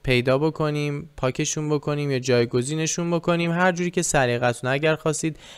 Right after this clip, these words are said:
رندر عکس بگیرید، می‌تونید جایگزینش بکنید، اما اگر خواستید انیمیشن بگیرید، بهتره که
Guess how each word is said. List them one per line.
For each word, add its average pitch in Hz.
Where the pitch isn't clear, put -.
رندر 139
عکس 156
بگیرید، 165
می‌تونید 156
جایگزینش 127
بکنید، 120
اما 151
اگر 127
خواستید 127
انیمیشن 131
بگیرید، 160
بهتره 165
که 185